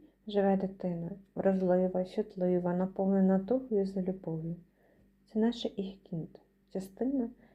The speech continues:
яка колись хотіла лише одного — бути прийнятою. Що відчуває дитина? Ich genüge nicht, я недостатньо хороша. Ich bin eine Last,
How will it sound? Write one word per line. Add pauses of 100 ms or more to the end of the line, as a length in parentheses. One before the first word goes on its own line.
(100)
яка
колись
хотіла
лише
одного — (500)
бути
прийнятою. (440)
Що
відчуває (200)
дитина? (680)
Ich
genüge
nicht, (340)
я
недостатньо
хороша. (720)
Ich
bin
eine
Last,